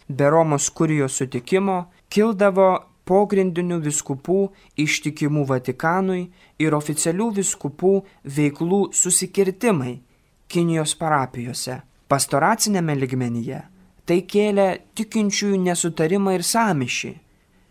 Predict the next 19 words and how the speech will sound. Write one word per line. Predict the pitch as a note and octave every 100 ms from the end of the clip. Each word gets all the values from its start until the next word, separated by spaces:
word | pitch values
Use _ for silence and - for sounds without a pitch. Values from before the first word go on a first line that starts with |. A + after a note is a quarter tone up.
| _ -
Daugybė | C3+ D3 D3+ D#3+ G#3+ G3+ F#3+ -
vietinių | C#3 C#3 G3 G#3 G3+ D#3 D3
Kinijos | C3+ G3 F#3+ E3+ D3+ -
katalikų | - C#3 D3+ F3+ A#3 E3+ D3+
tiki, | - C#4 C#4+ B2+ - -
kad | - E3+ E3+ -
vyskupo | C3 D#3 A#3 - G#3 A3 A#3
teisė | G3 C3 A#2+ - F3 A3+ - _ _
valdyti | A#2+ C#3 D3 C3+ C#3 G3+ G3+ B3+ B3+ - _ _
kyla | F3+ A3+ A3+
iš | G3+ D3+
dviejų | D3+ D3+ G3
dėmenų. | E3 F3 F#3 F3+ C3+ A#2+ - _ _ _
Pirma, | E3+ D3+ B2+ A#2+ - _ _ _
Šventojo | - D3 D#3+ D#3 D#3 C#3+
Sosto | C3+ D#3 C#3+ - B2+
delegavimo | B2 A2+ - C3 D#3 F3+ A3 A#3+ - _
ir | - C#3 -
antra, | - D#3 G3 A3+ A#3+